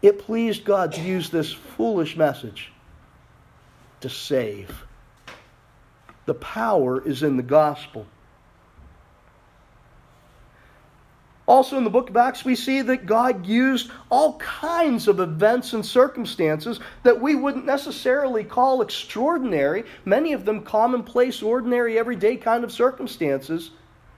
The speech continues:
to spread the gospel. Some of these circumstances and events include things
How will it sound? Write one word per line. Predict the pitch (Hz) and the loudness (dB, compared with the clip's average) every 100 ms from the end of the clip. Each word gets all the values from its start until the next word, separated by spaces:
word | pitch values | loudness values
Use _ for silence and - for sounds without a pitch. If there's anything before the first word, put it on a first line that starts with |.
| - _ | -20 _
to | - | -12
spread | 165 - - 226 226 185 | -10 -10 0 2 2 0
the | |
gospel. | 156 190 202 202 - - 98 - _ _ _ _ _ - - - - | -2 0 0 -4 -8 -10 -10 -12 _ _ _ _ _ -20 -20 -18 -14
Some | - 320 349 | 0 2 2
of | 320 | 0
these | 269 - | -2 0
circumstances | 285 302 285 - 220 202 208 185 | 0 0 -4 -2 0 0 0 -2
and | 190 | 0
events | 160 302 294 | 4 4 4
include | 214 - 269 262 - | 0 -4 -2 -2 0
things | 247 233 | -2 -2